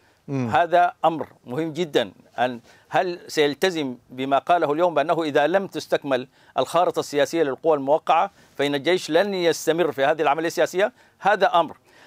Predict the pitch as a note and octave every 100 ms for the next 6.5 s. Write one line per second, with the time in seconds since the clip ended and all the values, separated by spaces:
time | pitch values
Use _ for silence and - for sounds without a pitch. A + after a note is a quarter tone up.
0 | - E3+ G#3+ C4+ A#3 A#3+ B3 A#3+ A#3 A3+
1 | A3 A#3+ F#3+ C#3 F3+ F3 F3 D#3+ D3+ D3+
2 | C#3+ - F#3 D#3+ C3+ - E3+ F3+ F3 -
3 | _ F#3 E3 F3 F3 E3 G#3 F3+ D3 D3
4 | C#3 C#3+ D3 D3 F3 E3+ D#3 C#3+ B2 C#3+
5 | E3 E3+ E3+ - F3+ F3+ E3+ D3 C#3+ D#3
6 | D#3 C3 D#3+ D3